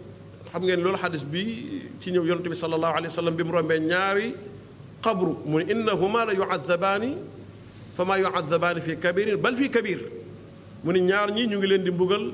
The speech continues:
te mbugal lañu leen woon ci lu rëy lu def. Mu ne waaye nag bàkkaar bu rëy la. Mu ne kenn ki ñu ngi koy doon mbugale parce que daawul ferlu. Mooy bu tuuree ndox du fa toog ba lépp jeex, ka ca des da daan jaxase ay nit.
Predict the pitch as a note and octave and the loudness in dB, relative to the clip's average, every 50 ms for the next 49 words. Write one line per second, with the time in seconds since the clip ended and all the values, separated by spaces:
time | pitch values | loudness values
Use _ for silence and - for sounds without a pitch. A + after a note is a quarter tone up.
0 | - - G3 F#3 F#3 G3 A3+ G#3+ A#3 A3+ A3 A3 G#3 G#3 G3+ G#3 G#3 G#3 G3+ G3 | -2 0 0 0 2 0 2 2 2 2 2 -2 0 2 2 2 2 4 4 4
1 | G3+ G3+ G#3 A3 A3 - - - - - - A3+ A3 A3 G#3 A3 A3+ A3 G#3 G3+ | 4 2 0 -2 -8 -10 -10 -12 -10 -8 -4 -2 0 2 2 2 2 2 2 2
2 | G#3 G#3 G3+ G#3 - - - - - - D#3+ F#3 F3 - - - - - - - | 2 2 2 0 -4 -10 -12 -12 -10 -2 0 0 0 0 -4 -12 -14 -16 -16 -16
3 | - - - - D3+ F3 F3+ F3 F3+ F3 F3+ F#3+ F#3 D3 D3+ F3 E3+ - E3+ E3 | -18 -18 -4 0 2 2 4 4 4 4 4 2 0 0 0 -2 -2 0 -2 -2
4 | D3 C#3 D3 D3 C#3+ C#3 A#2+ A2 - - - - - - - - - - - - | 0 2 2 0 0 0 -4 -8 -12 -16 -16 -18 -18 -18 -20 -20 -20 -20 -20 -18
5 | - - - - D#3 F3 F#3 F3+ F#3 A3+ A#3 A3 G#3 G3+ G3+ G3 G3 G3 E3+ G3 | -20 -18 -6 -2 2 2 2 2 2 2 2 2 2 0 2 0 0 2 4 4
6 | F#3+ F3+ F#3 F3+ F3+ F3+ F3+ G3 G3 G3 F3+ G3 - F#3 F3+ F3 F3 F3 D#3+ - | 4 4 2 4 4 2 2 2 0 0 -2 -4 -4 0 0 2 2 0 0 0
7 | F3+ E3 D#3 C#3+ C#3 - - - - - - - - - - - - - - - | 0 0 0 -2 -4 -6 -10 -14 -16 -16 -18 -18 -18 -18 -18 -18 -18 -20 -20 -20
8 | - - - - - C#3 D3 D3+ D3+ D#3 F3 F3 E3+ - F3 F3+ F3+ F3 F3 E3+ | -20 -20 -18 -12 -4 0 2 2 2 2 0 -2 -2 0 2 4 4 6 4 2
9 | E3 G3 - E3 E3+ D#3+ F3 E3+ E3+ F3+ E3+ D#3 D#3+ E3 E3+ G3 F#3 - E3+ D#3+ | 2 -2 -2 -2 -2 -2 -2 0 0 0 0 2 2 2 2 2 0 0 -2 0
10 | E3+ D#3+ - - - - - - - - - - - - F3+ E3+ F3 E3 E3 D3 | 0 0 -2 -4 -10 -14 -16 -16 -18 -18 -18 -18 -6 -4 -2 0 0 0 -2 -2
11 | D#3 D#3+ D#3 D#3 D3+ D3+ D3 D#3 D3+ C#3 C3 C#3 D3+ D3+ D3+ C#3 C3+ C3 - - | 0 0 0 2 0 -2 -2 -4 -4 -4 -4 -6 -2 0 0 0 0 -2 -4 -10
12 | - | -14